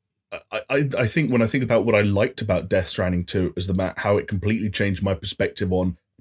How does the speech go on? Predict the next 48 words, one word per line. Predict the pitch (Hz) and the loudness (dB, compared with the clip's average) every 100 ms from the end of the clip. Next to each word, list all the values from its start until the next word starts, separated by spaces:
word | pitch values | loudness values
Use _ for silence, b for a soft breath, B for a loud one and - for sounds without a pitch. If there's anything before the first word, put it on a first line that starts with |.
| - | -4
progression | 113 101 101 107 - 156 156 - | -2 2 2 2 2 0 -2 -2
and, | 107 98 90 - | 0 2 0 0
and | 101 87 | 0 0
sort | 101 | -2
of, | 98 | 0
like, | 92 - _ _ - | -2 -4 _ _ -6
advancement | 113 101 107 113 - 110 | -2 2 2 2 -2 -6
through | - 104 98 | -4 -4 -2
a | |
game. | 95 95 92 - | 0 0 0 -2
And, | 90 95 90 - _ _ _ _ - | -2 0 -2 -4 _ _ _ _ -4
like, | - _ - - - | -4 _ -16 -8 0
I | 143 | 0
talked | - 175 | 0 -2
about | - 117 | -2 -4
before | 120 - 120 104 | -4 0 2 2
how | 98 95 95 95 _ _ | 2 0 0 -2 _ _
I | 104 | 0
recently | 104 117 113 110 107 | 4 2 0 -2 -4
played | 98 101 95 92 | -2 -2 -2 -4
the | 90 92 | -6 2
first | 110 107 | 4 4
handful | 104 95 98 | 0 0 2
of | |
hours | 95 95 90 | 2 0 -2
of | |
Death | 90 90 | -2 -2
Stranding | - 98 90 | 0 -2 0
and | 90 | -2
the | 87 | 0
first | 98 95 | 0 0
handful | 98 95 98 | -2 -2 -2
of | 92 | 0
hours | 90 92 | 0 -2
of | |
The | 85 | -4
Phantom | 101 92 85 82 | -2 -2 -4 -2
Pain | 104 92 87 - _ - | 0 0 -2 -6 _ -6
within | 104 104 104 104 | 0 2 0 0
kind | 98 | -2
of, | 92 | -2
like, | 87 | -2
a | 90 | -4
few | - 104 | -2 0
weeks | 107 87 | 0 -4
of | 87 | -4
one | 87 | -2
another. | 87 82 78 | -2 -2 -4